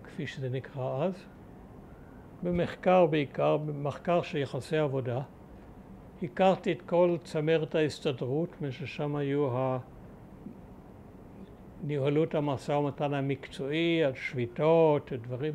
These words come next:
כאלה. למדתי להכיר את לוי אשכול ואת ירוחם משל וכל החבורה הזאת.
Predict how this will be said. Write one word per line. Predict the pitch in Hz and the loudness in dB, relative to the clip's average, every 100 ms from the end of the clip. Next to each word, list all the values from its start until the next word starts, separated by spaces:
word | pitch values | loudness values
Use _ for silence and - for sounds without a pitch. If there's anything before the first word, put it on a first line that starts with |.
| 151 | -4
כאלה. | 135 120 156 - - - - - - - - - - - - | -6 -4 -4 -8 -16 -20 -20 -20 -20 -20 -20 -20 -20 -14 -6
למדתי | 147 147 135 160 | -2 -2 -2 -2
להכיר | 143 - 156 139 | -4 -2 -2 -2
את | 143 | -2
לוי | 139 131 135 | -2 0 0
אשכול | 117 - 175 180 175 175 160 | -2 0 6 8 8 8 4
ואת | 143 143 135 - - | 0 -2 -4 -8 -6
ירוחם | 131 131 156 143 165 | -4 -4 -6 -4 -2
משל | 185 - 165 156 139 151 | -2 -2 -2 -2 -2 -4
וכל | 151 - 147 143 | -6 -8 -6 -6
החבורה | - 135 127 127 123 | -4 -6 -2 -2 -2
הזאת. | 123 156 | 0 -2